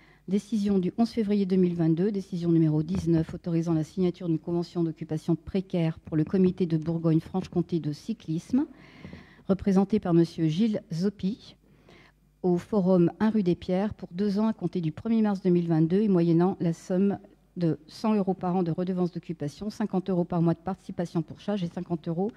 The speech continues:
par an pour l'utilisation de la salle de réunion commune. Décision numéro vingt, autorisant la signature d'avenants avec la librairie dénommée Promesse de l'Aube, représentée par madame Levallois-Evelyne, concernant des magazines et des catalogues.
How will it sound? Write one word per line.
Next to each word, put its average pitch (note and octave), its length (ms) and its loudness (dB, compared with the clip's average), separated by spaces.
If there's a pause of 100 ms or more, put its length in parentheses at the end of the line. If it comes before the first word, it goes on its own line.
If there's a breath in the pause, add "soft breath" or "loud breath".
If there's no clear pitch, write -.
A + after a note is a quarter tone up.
(460 loud breath)
par F3 160 -2
an G#3+ 100 0
pour - 140 -8
l'utilisation F3+ 600 -4
de F3+ 100 -4
la D#3+ 100 -2
salle G#3 260 -6
de F3+ 120 -2
réunion F#3+ 260 0
commune. D3+ 480 0 (1080 soft breath)
Décision A3 460 2
numéro F3+ 380 4
vingt, G3 260 -2
autorisant F#3+ 380 0
la F3 80 2
signature F#3 440 -4
d'avenants F3 340 -2
avec D#3+ 180 -4
la E3 80 -4
librairie F3 420 -2
dénommée D#3+ 400 0
Promesse F#3+ 420 -4
de E3+ 120 -4
l'Aube, F3 240 -2
représentée D#3+ 520 -6
par D3+ 140 -10
madame C#3+ 300 -4
Levallois-Evelyne, D#3 800 -2 (300 loud breath)
concernant F3 580 0
des D#3+ 120 -2
magazines F3+ 640 0
et F3 80 0
des D3+ 120 0
catalogues. E3+ 600 -4